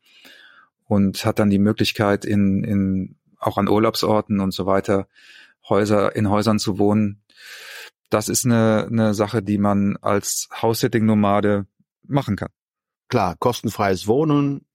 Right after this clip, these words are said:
Speaker 2: in unterschiedlichen Umgebungen. Und man hat natürlich die Gelegenheit, verschiedene Orte und Lebensstile kennenzulernen. Ich meine,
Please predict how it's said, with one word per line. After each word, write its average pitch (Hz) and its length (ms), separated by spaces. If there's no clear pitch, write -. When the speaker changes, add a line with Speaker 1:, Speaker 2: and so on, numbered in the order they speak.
Speaker 2:
in 95 140
unterschiedlichen 92 580
Umgebungen. 117 720
Und 90 120
man 92 80
hat 98 80
natürlich 101 220
die 92 60
Gelegenheit, 95 440
verschiedene 87 420
Orte 85 380
und 78 80
Lebensstile 80 540
kennenzulernen. 71 560
Ich 78 80
meine, 87 200